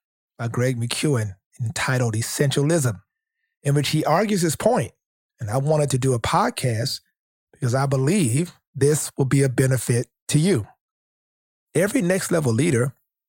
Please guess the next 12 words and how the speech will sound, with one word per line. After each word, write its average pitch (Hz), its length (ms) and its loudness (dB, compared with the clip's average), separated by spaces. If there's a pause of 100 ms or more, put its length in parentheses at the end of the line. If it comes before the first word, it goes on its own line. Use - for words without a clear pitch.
(280)
has 165 340 2
to - 180 -2
understand 139 800 0 (720)
how 160 600 0
important 143 600 -2
it 147 120 0
is 107 240 -2
to - 100 -8
determine 113 580 -2
what 113 140 0
is 104 120 -2
essential 127 640 -2